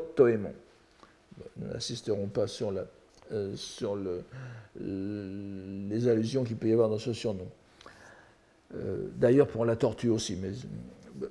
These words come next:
l'annonce produit l'effet escom-, escompté, car peu de temps après, je continue la narration,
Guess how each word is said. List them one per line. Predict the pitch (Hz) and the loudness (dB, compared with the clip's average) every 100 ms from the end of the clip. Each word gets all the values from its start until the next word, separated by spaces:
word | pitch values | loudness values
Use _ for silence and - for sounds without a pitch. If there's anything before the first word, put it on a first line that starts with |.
| - 156 | -10 0
l'annonce | 165 180 208 226 226 | 12 12 12 12 12
produit | - 165 214 214 | 10 10 10 6
l'effet | 147 156 208 147 | 6 8 8 6
escom-, | 123 - - - | 4 -4 -4 2
escompté, | 143 - 190 196 247 - - - | 2 2 0 4 2 0 -12 0
car | - 170 | 6 6
peu | - | 6
de | 226 | 4
temps | - 127 | 6 4
après, | 113 - 175 226 - - - - - - | 4 4 6 6 4 -12 -20 -20 -18 -10
je | - | -8
continue | - 101 117 123 156 | -4 -4 0 4 4
la | 117 | 4
narration, | 107 107 131 - 185 | 2 0 -2 -2 -2